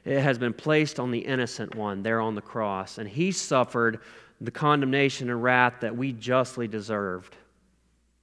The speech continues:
Such is the goodness of our Father, such is the goodness of our Savior, such is the power of the cross. Amen?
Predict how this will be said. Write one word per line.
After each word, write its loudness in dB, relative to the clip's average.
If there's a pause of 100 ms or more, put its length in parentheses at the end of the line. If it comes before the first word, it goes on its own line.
(1120)
Such 0
is -6
the -4
goodness -2
of -2
our 2
Father, -2
such -6
is -8
the -4
goodness 0
of -6
our -2
Savior, -4
such -4
is -8
the -6
power -4
of -2
the -8
cross. -6
Amen? -6